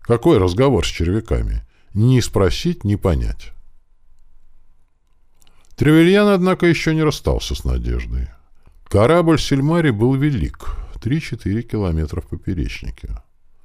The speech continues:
А в просмотренных Иваром материалах сообщалось, что эти космические левиафаны растут непрерывно, год за годом, столетие за столетием.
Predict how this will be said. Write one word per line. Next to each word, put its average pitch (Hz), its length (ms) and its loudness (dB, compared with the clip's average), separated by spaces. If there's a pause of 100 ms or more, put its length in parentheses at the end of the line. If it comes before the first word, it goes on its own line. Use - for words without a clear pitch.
(500)
А 110 120 2
в - 100 4
просмотренных 131 800 0
Иваром 101 440 0
материалах 113 760 -2
сообщалось, - 760 -4
что - 220 -8
эти - 280 -6
космические - 880 -6
левиафаны 73 960 -4 (380)
растут 98 480 -2
непрерывно, 92 840 -2 (280)
год 110 320 -2
за 113 160 0
годом, 58 580 -10 (280)
столетие 90 680 -2
за 69 140 -4
столетием. - 800 -6